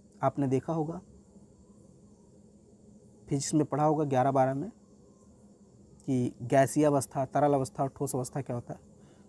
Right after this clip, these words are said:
तो जो ठोस होगा उसमें अणु पास पास होंगे, यानी घनत्व उसका अधिक होगा। तो हमारी पृथ्वी हो गई, बुध हो गया, शुक्र हो गया, मंगल हो गया, ये सब ठोस पदार्थों से निर्मित हैं। ये देखिए,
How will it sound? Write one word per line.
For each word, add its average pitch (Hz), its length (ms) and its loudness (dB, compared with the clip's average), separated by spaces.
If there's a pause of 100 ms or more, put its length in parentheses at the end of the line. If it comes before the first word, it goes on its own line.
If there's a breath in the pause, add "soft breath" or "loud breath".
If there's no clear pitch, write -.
तो 185 60 4
जो 202 180 8
ठोस 202 320 4
होगा 208 240 2 (200)
उसमें 180 260 -2
अणु 165 220 0
पास 131 260 2
पास 120 240 -4
होंगे, 123 220 -8 (280)
यानी 156 160 0
घनत्व 156 360 0
उसका 127 220 -4
अधिक 127 300 -2
होगा। 113 240 -8 (440 soft breath)
तो 151 60 0
हमारी 147 240 6
पृथ्वी 151 420 2
हो 151 140 4
गई, 135 300 0
बुध 151 380 2
हो 139 120 4
गया, 127 240 0
शुक्र 160 300 -2
हो 139 160 2
गया, 127 160 0 (300)
मंगल 156 320 8
हो 143 100 -2
गया, 135 180 -6 (560 soft breath)
ये 165 80 0
सब 226 160 0 (200)
ठोस 196 280 8
पदार्थों 143 480 4
से 165 120 -4
निर्मित 135 380 0
हैं। - 120 -16 (2750)
ये 147 120 8
देखिए, 127 300 4